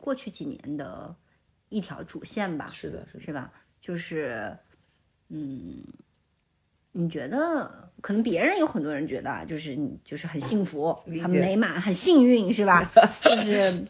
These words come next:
Speaker 1: 就是感觉找到了自己的 soul mate，
Speaker 2: 是真爱。
Speaker 1: soul mate，真爱，是吧？
Speaker 2: 灵魂伴侣。
Speaker 1: 灵魂伴侣，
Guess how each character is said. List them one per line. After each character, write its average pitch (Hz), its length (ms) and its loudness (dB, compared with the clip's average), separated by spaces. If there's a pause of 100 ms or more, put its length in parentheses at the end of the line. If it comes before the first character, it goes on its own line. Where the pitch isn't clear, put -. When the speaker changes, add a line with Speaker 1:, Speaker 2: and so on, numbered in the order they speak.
(560)
Speaker 1:
就 196 100 -10
是 185 120 -4
感 170 160 -2
觉 165 80 -2
找 165 180 -2
到 175 80 2
了 202 100 4
自 220 160 -2
己 185 140 -4
的 151 480 -6 (1400)
soul 247 300 4
mate， 269 180 10
Speaker 2:
是 - 60 6
真 220 240 10
爱。 202 300 4
Speaker 1:
soul 277 380 8
mate， 233 280 2
真 254 300 2
爱， 214 380 -2
是 208 200 -6
吧？ 170 320 2 (260)
Speaker 2:
灵 202 320 0
魂 208 240 4
伴 214 260 8
侣。 208 60 -2
Speaker 1:
灵 196 180 2
魂 196 220 0
伴 185 220 0
侣， - 200 -8